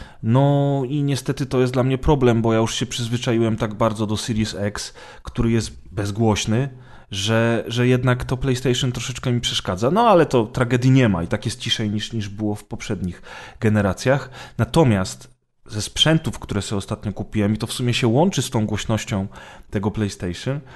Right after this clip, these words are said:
i to jest sprzęt, który niesamowitą radość mi zrobił,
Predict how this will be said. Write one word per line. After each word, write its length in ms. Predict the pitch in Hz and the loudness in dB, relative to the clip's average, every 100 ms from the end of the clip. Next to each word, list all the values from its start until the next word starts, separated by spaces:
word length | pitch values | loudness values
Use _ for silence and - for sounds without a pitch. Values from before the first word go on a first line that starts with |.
| - - | -20 -14
i 100 | 107 | -2
to 100 | 120 | 0
jest 260 | 117 - | 0 0
sprzęt, 420 | - - 131 120 | -4 -2 0 0
który 400 | 123 - 113 117 107 - | -2 -4 2 2 0 -4
niesamowitą 800 | 139 143 - 143 139 127 127 110 | 0 0 2 2 2 0 0 0
radość 360 | 104 98 95 - | 0 -2 -6 -4
mi 100 | 104 | -6
zrobił, 480 | 98 95 95 95 | -4 -6 -6 -8